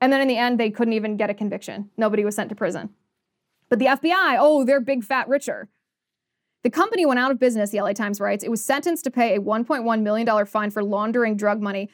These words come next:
but prosecutors conceded it lacked the means to pay it. Under a plea deal, the U S Attorney's Office agreed not to prosecute the company's owners, despite a Justice Department policy under Attorney General Merrick Garland to hold individuals accountable for corporate wrongdoing.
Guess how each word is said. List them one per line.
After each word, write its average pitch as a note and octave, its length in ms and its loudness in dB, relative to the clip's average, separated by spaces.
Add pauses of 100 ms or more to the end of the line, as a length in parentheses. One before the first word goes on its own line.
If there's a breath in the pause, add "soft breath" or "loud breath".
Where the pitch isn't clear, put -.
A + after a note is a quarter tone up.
(180 soft breath)
but A#3+ 120 -2
prosecutors C#4 640 2
conceded A#3 600 0
it G#3+ 120 -2
lacked G#3+ 260 0
the - 60 -4
means G3+ 200 -2
to - 60 -20
pay C4+ 300 2
it. F#3+ 80 -6 (240)
Under A#3+ 180 4
a C4+ 80 4
plea F#4+ 240 2
deal, G#3+ 240 4
the A3 100 -2
U A#3 100 4
S C#4 100 0
Attorney's C4+ 320 -2
Office G#3+ 260 0
agreed A#3 320 -2
not A3 180 0
to - 60 -20
prosecute C#4+ 540 -2
the - 60 -10
company's G#3+ 360 0
owners, A#3+ 440 0 (280)
despite C#4+ 360 2
a C4+ 80 2
Justice A#3 360 -2
Department G#3 360 -6
policy A#3 420 0
under A3 300 -2
Attorney G#3+ 280 -4
General G3+ 280 -2
Merrick G3 280 -4
Garland A3 460 0
to G#3+ 80 -2
hold A3 160 -2
individuals G3+ 480 -2
accountable A3 480 -4
for G3+ 140 -6
corporate G#3+ 400 -2
wrongdoing. F#3 640 -6